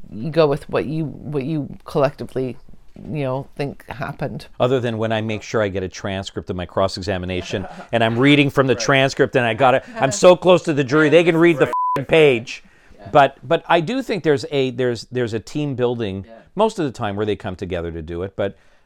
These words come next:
Speaker 2: anyways, we've talked a lot about it, but I think it's interesting. I think we should revisit it again because we, we get a lot of these questions about judge versus jury. And I think
Speaker 1: It's
Speaker 2: it's
Speaker 1: a
Speaker 2: an,
Speaker 1: big decision
Speaker 2: I
Speaker 1: to
Speaker 2: think it's an
Speaker 1: make.
Speaker 2: evolving
Speaker 1: It's
Speaker 2: issue
Speaker 1: a big
Speaker 2: now,
Speaker 1: decision.
Speaker 2: you know, where we are with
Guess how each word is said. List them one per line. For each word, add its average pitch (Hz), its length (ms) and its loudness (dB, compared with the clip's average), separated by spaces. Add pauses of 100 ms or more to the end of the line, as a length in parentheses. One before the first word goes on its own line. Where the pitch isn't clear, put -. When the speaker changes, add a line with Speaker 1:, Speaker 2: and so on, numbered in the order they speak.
Speaker 2:
anyways, 139 240 -2
we've 123 160 -4
talked 143 360 4
a 131 40 0
lot 104 220 2
about 92 240 -2
it, 87 80 -10
but 156 100 4
I 165 140 4
think 202 160 -4
it's 220 140 -8
interesting. 143 380 -6
I 107 60 -6
think 160 180 -10
we 180 60 -6
should 143 200 -8
revisit 107 420 -6
it 95 100 -4
again 90 340 -6
because 92 420 -6 (380)
we, 117 220 -4
we 139 140 -4
get 147 180 0
a 139 60 4
lot 120 340 4
of 123 80 -2
these 104 160 -6
questions 92 440 -6
about 90 200 -4
judge 87 300 -4
versus 90 340 -8
jury. 87 480 -6 (460)
And 107 240 -2
I 117 100 -4
think 165 180 -4
Speaker 1:
It's 240 100 0
Speaker 2:
it's - 20 0
Speaker 1:
a 277 60 4
Speaker 2:
an, 202 60 0
Speaker 1:
big 247 160 0
decision 175 540 -2
Speaker 2:
I 156 80 6
Speaker 1:
to 147 60 -2
Speaker 2:
think 196 120 2
it's 151 100 4
an 202 60 2
Speaker 1:
make. 185 80 4
Speaker 2:
evolving 156 480 4
Speaker 1:
It's 135 140 -4
Speaker 2:
issue 143 140 -6
Speaker 1:
a 135 40 -2
big 127 120 0
Speaker 2:
now, 107 200 0
Speaker 1:
decision. 113 680 -10
Speaker 2:
you 135 100 -4
know, 123 80 -2
where 117 220 0
we 117 160 -2
are 104 220 2
with 101 300 -4